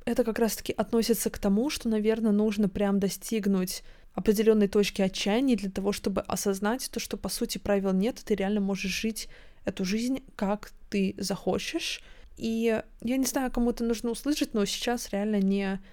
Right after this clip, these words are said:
free trial. Ты прямо сейчас уже живёшь эту жизнь,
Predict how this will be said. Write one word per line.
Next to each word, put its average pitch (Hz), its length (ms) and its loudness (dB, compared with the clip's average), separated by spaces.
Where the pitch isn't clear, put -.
free 220 200 2
trial. 220 500 0
Ты 226 200 2
прямо 208 340 4
сейчас 202 640 2
уже 214 320 0
живёшь 202 400 0
эту 208 180 0
жизнь, 240 480 -2